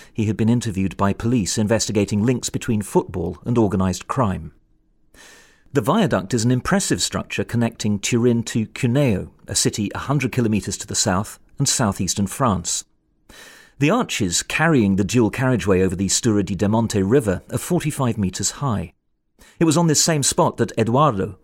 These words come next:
only son of Gianni Agnelli, the late owner of Fiat and Juventus,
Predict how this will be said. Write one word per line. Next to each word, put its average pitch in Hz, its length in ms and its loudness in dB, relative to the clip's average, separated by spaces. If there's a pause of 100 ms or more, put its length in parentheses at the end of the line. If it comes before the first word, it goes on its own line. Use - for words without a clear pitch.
(100)
only 139 200 2
son 120 200 0
of 101 140 0
Gianni 110 280 2
Agnelli, 101 480 2
the 95 100 -6
late 98 220 0
owner 98 220 2
of 87 120 -2
Fiat - 400 0
and 98 120 0
Juventus, 95 640 -2